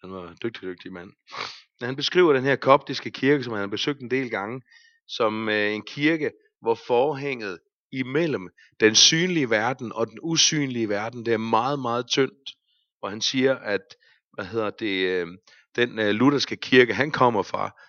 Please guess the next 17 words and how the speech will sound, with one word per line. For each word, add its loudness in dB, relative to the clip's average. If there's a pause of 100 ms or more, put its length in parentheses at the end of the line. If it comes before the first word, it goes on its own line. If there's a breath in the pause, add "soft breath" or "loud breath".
der -6
er 0
der -2
stor, 4
stor 2
afstand 0
imellem -4 (280)
den -20
fysiske -6
verden, -4
som -8
vi -6
kender, -4
og -8
den -20
åndelige -6
verden. -12